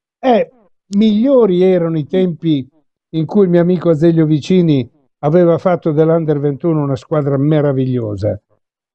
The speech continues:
perché c'era la possibilità di far giocare i giovani, di trovare i giovani nel massimo campionato.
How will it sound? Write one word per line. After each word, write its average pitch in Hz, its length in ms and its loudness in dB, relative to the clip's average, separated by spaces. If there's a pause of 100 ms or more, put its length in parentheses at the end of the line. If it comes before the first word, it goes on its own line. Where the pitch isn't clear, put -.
(140)
perché 208 380 0
c'era 269 360 0
la 190 120 2
possibilità 220 720 -4
di 254 160 -2
far 190 240 -4
giocare 208 360 -2
i 208 60 -4
giovani, 175 460 0
di 151 180 -4
trovare 202 400 0
i 190 60 0
giovani 190 480 0
nel 156 180 -4
massimo 170 400 -4
campionato. 143 760 -8